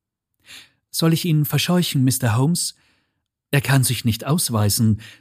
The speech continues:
will mir nicht sagen, wer er ist und ist unverkennbar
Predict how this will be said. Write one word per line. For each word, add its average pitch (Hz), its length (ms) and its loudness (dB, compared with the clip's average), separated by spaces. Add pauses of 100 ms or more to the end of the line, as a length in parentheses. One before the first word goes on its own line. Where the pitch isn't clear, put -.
(220)
will 147 240 2
mir 165 140 4
nicht 143 200 0
sagen, 139 500 2
wer 127 220 4
er 135 100 -2
ist - 400 -6 (240)
und 151 160 0
ist - 380 -6
unverkennbar 143 1120 2